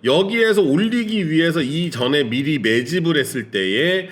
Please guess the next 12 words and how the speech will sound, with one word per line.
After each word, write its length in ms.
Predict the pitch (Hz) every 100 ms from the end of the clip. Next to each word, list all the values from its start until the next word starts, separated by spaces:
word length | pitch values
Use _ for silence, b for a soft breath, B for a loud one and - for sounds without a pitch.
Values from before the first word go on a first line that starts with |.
| B B
얘네들이 460 | 113 151 175 160 165
쓰인 340 | 165 269 262
계좌가 500 | - - 123 165 147
있단 220 | 104 95 90
말이에요. 200 | 85 90
우리처럼 480 | 143 170 160 147 151
하나, 260 | 165 156
두 140 | - 110
개만 300 | 135 135 123
쓰는 260 | 139 123
게 80 | 120
아니라 480 | 98 82 113 110